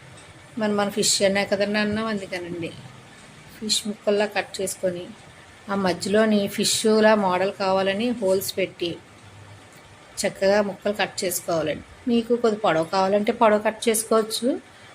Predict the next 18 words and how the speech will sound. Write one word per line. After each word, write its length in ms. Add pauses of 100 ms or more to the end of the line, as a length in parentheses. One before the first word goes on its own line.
(200)
నాకు 240
చిన్నవి 360
అంటే 220
ఇష్టమని 460
నేను 200
అలాగా 260 (220)
చిన్న 140 (100)
సైజులో 420
కట్ 180
చేసుకున్నానండి. 720 (1200)
అది 180 (540)
అలా 120 (100)
కట్ 240
చేసుకొని, 440 (1500)
చక్కగా 440 (560)
ఓ 60 (100)
బౌల్లో 560 (1500)
వాటర్ 380